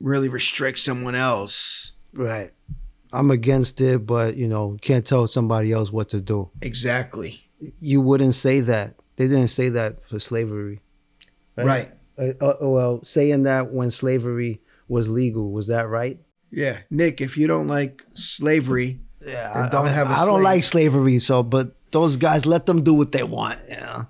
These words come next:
Speaker 1: Right.
Speaker 2: <laughs>
Speaker 1: Should
Speaker 2: That
Speaker 1: you
Speaker 2: makes
Speaker 1: just
Speaker 2: sense.
Speaker 1: say, "Well, you know what? Listen, I don't have a slave," or should you get out and speak against it because of the biblical worldview?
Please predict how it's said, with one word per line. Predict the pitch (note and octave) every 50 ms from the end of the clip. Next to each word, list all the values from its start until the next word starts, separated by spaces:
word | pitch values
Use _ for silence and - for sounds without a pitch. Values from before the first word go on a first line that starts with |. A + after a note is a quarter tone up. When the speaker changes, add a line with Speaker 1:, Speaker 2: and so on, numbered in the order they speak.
| _ _
Speaker 1:
Right. | - - - F3+ -
Speaker 2:
<laughs> | - - A2 - - - - - - - - - B3+ A3 - - - G#3 A#3+ A3+ F3+ - - G3+
Speaker 1:
Should | G3+ F3+ B2+ E3 D3
Speaker 2:
That | - G3+
Speaker 1:
you | G3+
Speaker 2:
makes | G3 F3+ D#3+ D3+ -
Speaker 1:
just |
Speaker 2:
sense. | F3+ F3 F3 F3+ E3+ - - - - -
Speaker 1:
say, | - - - E3 D#3 D#3 D#3 D3+
"Well, | C#3+ C#3+ D3 D3+ D3+ D3+
you | - D#3+ D#3
know | D#3 D#3
what? | D#3 E3 F3 E3+ -
Listen, | E3 E3 - D3 C#3+ C3
I | C3+ D#3
don't | D#3+ D3+ C#3+
have | C#3+ C3+ A#2+
a | B2+
slave," | - - - A#2 A#2 A#2 B2 B2 B2 B2+ - - - - _ _ _
or | C#3 D3 D3+
should | - - D3+ C3+
you | C3+ C3
get | B2 C3 D3+ D3+ D3+
out | D3+ D3+ D3 - -
and | - -
speak | - - - - D#3 B2+ -
against | C3+ A#2 A#2+ D3 D3 D#3 C#3 - - -
it | A#2+ A#2 A2+ - - _ - - - - _ - D3+
because | D#3 E3+ F3 - - - A3+ B3 C#4 B3 - G3+
of | E3+ D#3+ D#3 D3+ C#3 - - -
the | - D3+ D3+
biblical | A#2+ F3+ F#3 F3 D3+ D3+ C#3+ - D#3 D3
worldview? | C#3+ D3 D3+ C#3+ C#3+ C3+ B2 D#3 G#3+ G#3+ F3+ D3+ C3 B2 C3+ C#3+ C3+